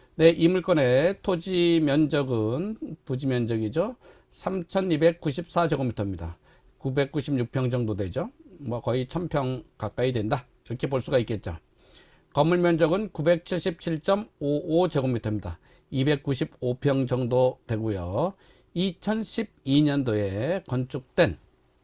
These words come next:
그런 공장이 되겠습니다. 네, 이 물건의 감정 가격은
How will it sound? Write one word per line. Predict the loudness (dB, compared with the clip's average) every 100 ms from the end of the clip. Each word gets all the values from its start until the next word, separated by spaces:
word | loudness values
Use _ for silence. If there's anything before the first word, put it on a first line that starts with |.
| _ _
그런 | -4 -4 -4
공장이 | -4 -2 0 2 2 0 -4
되겠습니다. | -6 -6 -6 -10 -14 -16 _ _ _ _ _ _ _ _ -20 _ -20 -20 _ 0
네, | 4 4
이 | 4
물건의 | 2 2 2 2 4 2 2
감정 | 2 2 2 4
가격은 | 4 2 2 0 -2